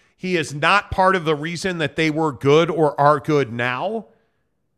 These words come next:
Like, he's done nothing in this league.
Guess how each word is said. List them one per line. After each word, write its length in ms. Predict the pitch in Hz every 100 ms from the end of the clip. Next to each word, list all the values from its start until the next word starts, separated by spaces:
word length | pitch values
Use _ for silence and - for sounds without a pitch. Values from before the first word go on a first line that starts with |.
| _ -
Like, 280 | 175 175
he's 400 | - 214 269 220
done 560 | 147 240 262 190 160 160
nothing 420 | 214 285 247 220
in 160 | 160 120
this 220 | 101 -
league. 340 | 92 73 -